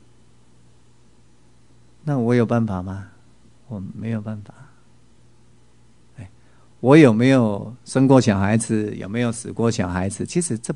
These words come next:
不是重点，重点是当下，你当下的那个忧悲恼苦，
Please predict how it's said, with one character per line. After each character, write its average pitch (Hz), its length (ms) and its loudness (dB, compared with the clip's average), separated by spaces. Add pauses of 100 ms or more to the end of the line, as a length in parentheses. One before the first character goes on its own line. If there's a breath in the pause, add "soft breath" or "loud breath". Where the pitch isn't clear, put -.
不 110 140 -6
是 120 140 -6
重 123 260 -2
点， - 240 -16 (1000 soft breath)
重 190 280 6
点 104 240 2
是 127 260 2 (180)
当 165 280 6
下， 170 240 2 (240)
你 110 120 0
当 165 300 4
下 165 160 4
的 120 140 4
那 135 120 6
个 117 180 4
忧 143 340 8
悲 143 320 2
恼 117 280 2
苦， 98 320 -4